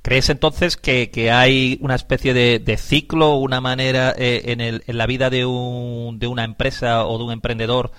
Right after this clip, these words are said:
donde es muy apropiado el coworking space y quizá llega otro momento donde uno ya, mm, debe volar solo y no sea, eh, el espacio físico más adecuado?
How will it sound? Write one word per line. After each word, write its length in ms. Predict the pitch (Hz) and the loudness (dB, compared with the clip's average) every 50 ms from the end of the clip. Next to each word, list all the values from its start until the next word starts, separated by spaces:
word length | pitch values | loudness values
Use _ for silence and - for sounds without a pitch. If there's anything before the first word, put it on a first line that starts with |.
| - - _ _ - - | -18 -20 _ _ -10 -8
donde 220 | - 117 117 120 | -4 0 0 0
es 160 | 120 - - | 0 0 -2
muy 200 | 131 127 135 139 | -4 -2 2 2
apropiado 480 | 135 135 - 139 131 - 143 135 131 127 | 4 4 4 2 2 2 2 2 2 0
el 100 | 123 - | 0 0
coworking 420 | - 127 120 120 123 120 - 123 | -2 -2 0 0 -2 -2 -4 -8
space 400 | 113 - - - 131 127 120 - | -10 -6 -4 -2 -2 -2 -2 -6
y 140 | - 131 117 | -8 -8 -6
quizá 220 | - 120 - 127 | -6 -4 -2 -2
llega 200 | 123 123 123 123 | -2 0 0 -2
otro 160 | 123 - - 117 | -2 -2 -4 -6
momento 340 | 113 113 120 120 117 - 117 | -4 -4 -6 -6 -6 -6 -6
donde 500 | 113 117 113 110 113 110 110 110 110 110 | -6 -6 -6 -4 -2 -2 -2 -2 -2 -2
uno 220 | 113 113 113 113 | -4 -6 -6 -4
ya, 260 | 110 117 117 110 110 | -2 -2 0 0 -2
mm, 500 | - - 110 113 110 110 110 110 113 113 | -4 -6 -10 -12 -12 -10 -10 -10 -10 -4
debe 400 | 101 120 120 117 113 117 113 113 | 0 0 2 2 2 2 0 0
volar 300 | 110 107 110 110 113 113 | -2 -2 -2 -2 -2 -2
solo 400 | 113 - - 120 123 117 110 110 - | -2 -4 -4 -4 -2 -2 -4 -4 -4
y 120 | - 113 | -6 -6
no 120 | 117 117 113 | -6 -6 -6
sea, 500 | - - 123 117 113 110 110 107 104 - | -6 -6 -4 -2 -2 -2 -2 -2 -4 -6
eh, 460 | - 113 110 110 107 107 107 104 104 - | -6 -4 -4 -4 -4 -4 -4 -6 -6 -6
el 100 | - 104 | -6 -8
espacio 340 | 104 - - 117 - - 110 | -6 -6 -6 -6 -6 -6 -8
físico 320 | - 117 - - - 117 | -8 -10 -10 -8 -8 -8
más 140 | 92 117 110 | -8 -6 -6
adecuado? 480 | 120 107 107 - 127 135 160 190 208 | -6 -8 -4 -2 0 0 0 -2 -4